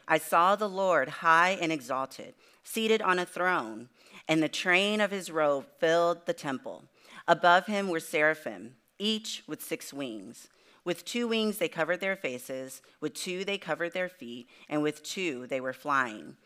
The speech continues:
And they were calling to one another, 'Holy, holy, holy is the Lord Almighty. The whole earth is full of his glory.'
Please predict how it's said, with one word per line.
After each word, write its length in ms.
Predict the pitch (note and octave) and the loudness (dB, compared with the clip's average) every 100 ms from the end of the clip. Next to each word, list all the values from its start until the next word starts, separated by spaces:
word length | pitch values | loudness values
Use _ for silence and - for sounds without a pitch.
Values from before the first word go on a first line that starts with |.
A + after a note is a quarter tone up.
| - - - | -20 -14 0
And 160 | E3+ | 4
they 80 | F3 | 6
were 100 | E3+ | 4
calling 560 | - - F3+ F#3 G3 F#3+ | 0 2 4 4 2 -4
to 140 | - | -4
one 180 | D#3+ D#3+ | -2 0
another, 580 | D3+ D3 C#3+ A#2 G2 A#2+ _ _ - | 0 0 0 -4 -12 -16 _ _ -2
'Holy, 540 | G#3 G#3 A3 A3+ A#3+ | 2 4 4 2 -2
holy, 420 | G#3 F#3+ F#3 F#3 | 0 0 0 -4
holy 640 | F#3 E3 E3+ D#3+ B2+ G2 - - - | -6 -2 0 0 -4 -14 -18 -16 -8
is 200 | D3 D3+ | -6 -4
the 100 | C#3+ | -2
Lord 380 | D3+ D#3 E3+ | 0 2 2
Almighty. 720 | D#3 D3 D3 C3 B2 G#2+ G2 - _ - - | 2 0 0 0 0 -4 -14 -20 _ -8 -4
The 100 | E3 - | -2 2
whole 220 | A3+ A3 | 4 4
earth 320 | G#3 G3+ F#3+ - | 4 2 0 -10
is 160 | C#3+ | -10
full 420 | - D#3+ D3+ B2+ - | -8 -4 -2 -4 -6
of 100 | C3 | -10
his 160 | C#3+ C3 | -10 -12
glory.' 560 | D3+ E3 C#3+ E2 - | -10 -8 -8 -10 -18